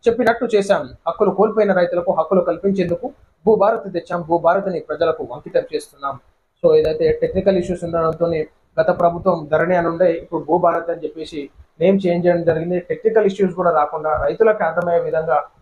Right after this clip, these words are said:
ఉందని చెప్తున్నారు. So, ఇప్పుడు అది నడుస్తా ఉంది. ఏ విధంగా మన ప్రజలకు వస్తుంది అందుబాటులోకి, so, దాంట్లో కూడా ఏమైనా లోతుపాట్లు ఉన్నాయని చెప్పేసి కూడా ఇక్కడ చేయాల్సి ఉంటుంది. So, అసలు ఎట్లుందో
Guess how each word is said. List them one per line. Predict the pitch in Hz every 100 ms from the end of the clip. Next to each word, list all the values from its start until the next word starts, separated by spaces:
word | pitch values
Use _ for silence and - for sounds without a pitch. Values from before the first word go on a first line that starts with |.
| -
ఉందని | 165 175 170
చెప్తున్నారు. | 165 170 180 180
So, | 175
ఇప్పుడు | 170 170 151 - _ _ 160
అది | 156 135
నడుస్తా | 160 202 208
ఉంది. | 202 185
ఏ | 214
విధంగా | 220 214 214 202 175
మన |
ప్రజలకు | 160 160 175 175 170
వస్తుంది | 180 170
అందుబాటులోకి, | 151 165 160 160 156 180 -
so, | 165
దాంట్లో | 143 170 208
కూడా | 208 202
ఏమైనా | 190 165
లోతుపాట్లు | 160 170 180 170 -
ఉన్నాయని | 151 151
చెప్పేసి | - 151 151
కూడా | 151 156 - - _ _
ఇక్కడ | 147 139
చేయాల్సి | 143 170 165 160
ఉంటుంది. | 165 165
So, | - _ -
అసలు | 165 156 156
ఎట్లుందో | 202 208 214 196